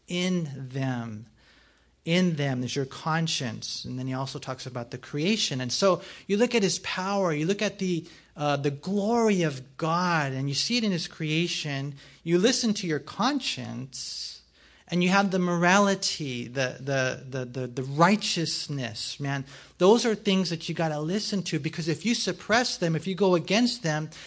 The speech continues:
then what you're doing is you're gonna harden your heart. And basically what ends up happening is life gets worse and worse. It says in verse twenty-one, "Because although they knew God,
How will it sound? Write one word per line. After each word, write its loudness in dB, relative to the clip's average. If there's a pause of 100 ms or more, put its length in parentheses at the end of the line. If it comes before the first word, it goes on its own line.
(200)
then 2
what 2
you're 2
doing 2
is 0
you're 2
gonna -2
harden 4
your 0
heart. 0 (260)
And 0
basically 2
what 2
ends 2
up -4
happening 0
is -2
life 0
gets -2
worse -2
and -4
worse. 0
It -4
says -4
in -2
verse -2
twenty-one, 0
"Because -4
although -2
they -2
knew 0
God, 0